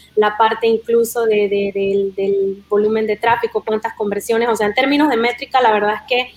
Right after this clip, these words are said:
eh, hay un montón, eh, y realmente no todas son un K-, K P I, o sea, no, no todas me-, todas son un K P I, y creo que eso es lo importante.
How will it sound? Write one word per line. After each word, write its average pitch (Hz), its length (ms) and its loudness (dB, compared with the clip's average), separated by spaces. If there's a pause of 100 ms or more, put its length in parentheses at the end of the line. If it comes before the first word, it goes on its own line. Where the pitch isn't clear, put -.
(260)
eh, 202 220 -2
hay 233 180 0
un 269 80 0
montón, 240 560 0 (560)
eh, 202 340 2 (140)
y 214 320 0
realmente 233 600 2
no 247 260 0
todas 233 340 0
son 214 140 0
un 220 120 2
K-, 214 100 -4 (240)
K 208 60 0 (140)
P 196 60 -2
I, 180 260 -2
o 185 40 -10
sea, 196 140 -6
no, 220 140 2
no 233 160 0
todas 240 240 2
me-, 233 160 -2 (140)
todas 233 260 0
son 233 160 -2
un 240 60 -6
K 208 180 -4
P 202 60 -4
I, 240 320 0
y 233 80 -8
creo 240 240 0
que 262 80 -2
eso 254 180 -4
es 269 60 -6
lo 254 80 0
importante. 208 760 -2